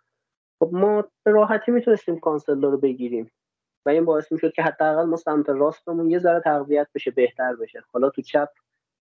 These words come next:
می‌تونیم آلابا رو بازی بدیم و رودریگو، اه، رودیگر رو بذاریم وسط. ولی خب ما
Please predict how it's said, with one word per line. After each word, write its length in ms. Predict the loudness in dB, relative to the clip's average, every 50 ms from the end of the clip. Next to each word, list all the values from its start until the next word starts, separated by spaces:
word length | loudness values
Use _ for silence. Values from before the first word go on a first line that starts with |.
| _ 0
می‌تونیم 400 | 2 2 4 4 4 4 4 2
آلابا 380 | 2 0 0 0 0 0 0
رو 120 | 0 0 0
بازی 340 | 2 2 2 0 -2 -4
بدیم 240 | -4 -4 -4 -2 0 0
و 40 |
رودریگو، 640 | 0 0 -2 -6 -8 -6 -8 -4 -2 0 0 -2 -2 -6 _ -4
اه، 400 | 0 2 2 2 0 -2 -4 -8 -12 _ _ _ _ _
رودیگر 400 | 2 2 4 4 4 4 2 2
رو 140 | 2 2 2
بذاریم 400 | 2 2 2 0 -2 -4 -4 -4 -4
وسط. 320 | -4 -4 -6 -8 -12 -12 _ _ _ _ _ _ _ _ _ _ _ _ _ -2
ولی 100 | 0 0
خب 100 | 0 0
ما 280 | 0 0 0 0 -2